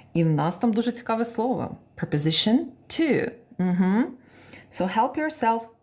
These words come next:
to food. І може бути що завгодно. Чим ви там пригощаєте? Champagne – не знаю, що у вас є. Cookies. Or kinda. So help yourself to food.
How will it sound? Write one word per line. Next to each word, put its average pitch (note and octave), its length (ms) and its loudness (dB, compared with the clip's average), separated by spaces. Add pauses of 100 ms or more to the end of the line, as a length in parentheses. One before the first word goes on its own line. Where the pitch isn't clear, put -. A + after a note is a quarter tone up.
(160)
to C#4 200 -2 (140)
food. G3 340 -2
І F#3+ 80 0
може A3 220 2
бути F#3 220 0
що F3+ 140 0
завгодно. C#3+ 460 2
Чим E3+ 180 2
ви D#3+ 60 2
там D3+ 200 0
пригощаєте? D3 680 0
Champagne – A#3 840 2 (680)
не C#3+ 80 -2
знаю, D3 220 2
що D3+ 120 -2
у D3 40 0
вас D#3+ 200 -4
є. - 240 -2 (180)
Cookies. A3+ 680 -2 (800)
Or D#3 260 -2
kinda. D#3 360 -2 (460)
So G3+ 260 2
help E4 240 0
yourself A#3+ 340 0
to A#3 360 -8
food. F3+ 360 -4